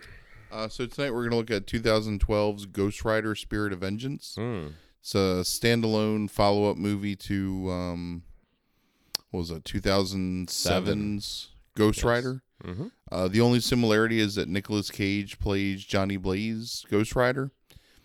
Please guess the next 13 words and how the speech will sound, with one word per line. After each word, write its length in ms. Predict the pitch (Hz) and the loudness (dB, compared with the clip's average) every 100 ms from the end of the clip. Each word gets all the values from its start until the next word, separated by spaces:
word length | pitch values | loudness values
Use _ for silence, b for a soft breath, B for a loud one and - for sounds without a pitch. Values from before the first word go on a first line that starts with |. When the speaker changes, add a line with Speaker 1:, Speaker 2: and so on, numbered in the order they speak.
| b - | b 2
Speaker 1:
No 220 | 101 110 | 6 8
other 160 | 110 104 | 6 4
similarities, 960 | - 110 101 101 104 104 104 98 104 | 2 4 4 4 4 2 -2 -2 -2
no 280 | 98 98 98 | 2 4 4
reference 480 | 95 98 - 98 - | 4 2 2 -4 -4
to 80 | - | -4
continuity. 640 | 101 98 95 95 95 95 | -2 0 0 0 0 -2
This 240 | 95 95 98 | -4 -6 -10
is 80 | |
kinda 260 | 98 101 98 | -2 0 0
like 480 | 95 92 92 - - _ _ _ 95 | 0 0 -2 -10 -20 _ _ _ -2
Speaker 2:
No 320 | 95 104 110 | 6 8 10
other 260 | 107 101 | 8 6